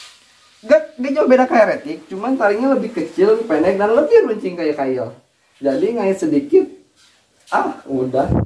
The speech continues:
nggak bisa lepas. Uh, sakit, Bos.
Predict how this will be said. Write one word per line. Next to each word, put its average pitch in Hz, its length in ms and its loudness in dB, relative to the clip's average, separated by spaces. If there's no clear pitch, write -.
nggak 156 160 -12
bisa 135 160 -10
lepas. 127 320 -12
Uh, 262 200 -6
sakit, - 480 -14
Bos. - 320 -16